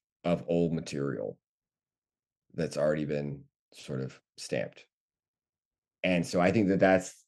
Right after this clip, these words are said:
that's something interesting to me, is this metaphor of, um, of a kind of, as though there were just little footnotes added later, like Freud was very,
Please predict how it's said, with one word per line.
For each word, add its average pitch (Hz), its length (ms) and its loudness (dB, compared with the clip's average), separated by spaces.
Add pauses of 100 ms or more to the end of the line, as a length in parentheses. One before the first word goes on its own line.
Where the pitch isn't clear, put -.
that's 90 200 -2
something 92 360 4
interesting 87 560 2
to 85 80 4
me, 90 180 6
is 85 200 2
this 76 200 -10
metaphor 87 1040 4
of, 78 520 0
um, 73 400 0 (1400)
of 80 120 -4
a 80 60 0
kind 80 300 0
of, 76 220 -4 (1080)
as 90 160 2
though 101 100 6
there 90 160 8
were 87 60 8
just - 400 -4
little 92 200 2
footnotes 82 540 0
added 78 540 2 (640)
later, 85 340 4
like 80 160 4
Freud 82 340 4
was 76 200 -4
very, 78 340 0